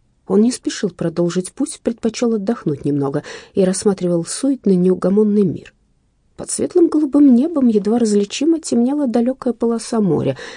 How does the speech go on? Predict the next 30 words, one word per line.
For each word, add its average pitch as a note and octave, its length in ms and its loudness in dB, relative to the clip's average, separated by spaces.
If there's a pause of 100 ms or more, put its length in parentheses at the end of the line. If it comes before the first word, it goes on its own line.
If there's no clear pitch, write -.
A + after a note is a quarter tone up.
(180)
Темнее E3 360 4
всего B3 320 0
окрест A3+ 520 -2
были A#3 340 0
густые A3 480 -2
синие A3 400 0
тени, - 460 -12 (340)
которые C3+ 320 -10
скользили C#3+ 540 -4
по - 140 -8
траве, C#3 360 -2 (340)
камням E3 460 2
и C#3 40 -2
вереску, G#3 560 -4 (280)
по D3 100 -12
серым F#3+ 420 -2
оголённым D3 520 -2
валунам D3+ 480 -2
на C4 100 -2
равнине, A3 440 4 (500)
покрывая C4 420 2
деревья A#3+ 520 2
в G#3+ 60 0
лесу. G3+ 420 0 (300)
Они F3+ 200 2
омрачали C#4 560 -2
прозрачную A#3 720 -2
зелень G3+ 400 0
весенней A#3 460 0
листвы D3 500 -4